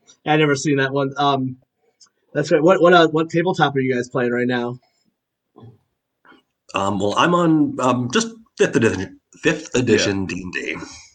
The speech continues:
Speaker 3: Um, so I, again, one of my other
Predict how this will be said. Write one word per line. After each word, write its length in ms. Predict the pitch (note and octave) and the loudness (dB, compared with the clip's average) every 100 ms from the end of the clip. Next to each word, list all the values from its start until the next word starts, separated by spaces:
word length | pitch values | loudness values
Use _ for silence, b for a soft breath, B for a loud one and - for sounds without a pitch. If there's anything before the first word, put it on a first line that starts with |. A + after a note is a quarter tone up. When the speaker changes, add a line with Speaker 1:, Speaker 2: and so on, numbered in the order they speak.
| _ _ _ _ - - _ _ b b b b _ _ _ B B B | _ _ _ _ -20 -20 _ _ b b b b _ _ _ B B B
Speaker 3:
Um, 440 | - C3 C3 A#2+ A2 b b | 2 4 4 2 -2 b b
so 160 | - B2+ | -12 -6
I, 320 | B2 C3+ C#3 | -2 0 -2
again, 500 | A#2+ B2 A#2 G2 F#2 _ _ _ | -2 -4 -4 -4 -10 _ _ _
one 200 | F#2+ G2 | -12 -10
of 80 | G2 | -8
my 180 | G2 F#2 | -6 -4
other 460 | F#2 F#2+ F2+ F2 | -4 -2 -4 -6